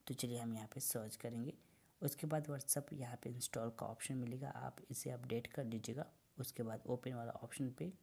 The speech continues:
क्लिक करेंगे। जैसे क्लिक करेंगे आप जिसका भी हमें चैट को लॉक करके रखना है उसे simply हम ओपन कर लेना है। तो चलिए हम यहाँ पे ओपन कर लिया। उसके बाद यहाँ पे उसका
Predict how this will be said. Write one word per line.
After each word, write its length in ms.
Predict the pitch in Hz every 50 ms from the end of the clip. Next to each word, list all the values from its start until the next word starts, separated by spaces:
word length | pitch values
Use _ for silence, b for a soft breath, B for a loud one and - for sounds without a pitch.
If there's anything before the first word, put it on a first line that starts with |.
| - -
क्लिक 260 | 175 156 143 - -
करेंगे। 420 | - 113 117 117 117 117 113 - - - B B B B B B B B B B B B B -
जैसे 280 | 143 127 123 - - 175
क्लिक 300 | - - 170 175 170 -
करेंगे 340 | 175 160 160 156 151 156 160 - -
आप 180 | 123 120 - - -
जिसका 300 | 147 135 - - - 135
भी 140 | 135 139 127
हमें 180 | 123 123 123 127
चैट 340 | - - 127 117 113 - - - -
को 200 | - - - - B B B B B B B B B - _
लॉक 320 | 135 127 139 165 165 - -
करके 280 | - 151 135 - - 123
रखना 320 | 117 113 - - 131 120
है 100 | 131 170 - - - - - - - -
उसे 260 | 143 139 - 185 180
simply 400 | 180 - 143 127 - 127 123 123
हम 240 | 120 120 123 - 131
ओपन 260 | 127 120 - 123 117
कर 220 | - - 117 110 107
लेना 240 | 117 117 120 120
है। 60 | 120 - - - - - _ _ _ - - _
तो 80 | - 127
चलिए 220 | 120 - 131 131
हम 180 | 120 120 117 117
यहाँ 260 | 117 117 117 117 - -
पे 120 | - - -
ओपन 300 | - 131 123 - 120 127
कर 200 | 127 - - - -
लिया। 180 | - 120 117 - - - - - B B B B B B B B B _ -
उसके 240 | 151 - - - 160
बाद 220 | 160 160 165 160
यहाँ 260 | 156 147 143 - 147
पे 140 | 147 - -
उसका 440 | - - - - - - 123 123